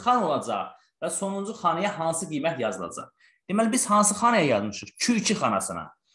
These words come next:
Artım da sütun üzrədir, elədir? Deməli, Q üçdə olacaq dörd. O, deməli, dörddə olacaq səkkiz. Beşdə olacaq on altı. Altıda olacaq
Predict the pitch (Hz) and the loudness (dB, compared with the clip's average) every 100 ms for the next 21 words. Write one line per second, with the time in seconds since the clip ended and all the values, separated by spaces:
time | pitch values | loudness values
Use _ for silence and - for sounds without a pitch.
0 | _ _ 180 208 254 233 214 - 196 143 | _ _ 6 6 4 0 0 0 0 -2
1 | 110 104 127 170 170 147 165 190 - _ | -2 -2 0 2 2 2 -2 -4 -12 _
2 | _ - 196 226 226 - 247 220 - 240 | _ -2 0 2 0 -2 0 0 0 4
3 | 208 175 185 185 156 120 - - _ _ | 6 4 2 -2 0 0 -2 -14 _ _
4 | _ _ _ 135 135 131 127 127 123 120 | _ _ _ -2 2 2 2 2 0 -2
5 | 123 156 139 123 - 175 175 - 214 185 | -4 -4 -2 -2 -4 -4 -4 2 4 4
6 | 175 185 190 - - - 139 - - 98 | 6 6 4 -2 -8 -4 -4 -4 -8 -8
7 | - - _ _ - 160 - 202 185 160 | -10 -16 _ _ -4 -4 -2 0 2 2
8 | 180 175 151 131 120 104 - 95 - _ | 0 -2 -6 -2 -2 -4 -8 -10 -12 _
9 | _ - 160 160 180 190 170 156 160 175 | _ 0 0 0 -2 0 2 2 2 2
10 | - | 0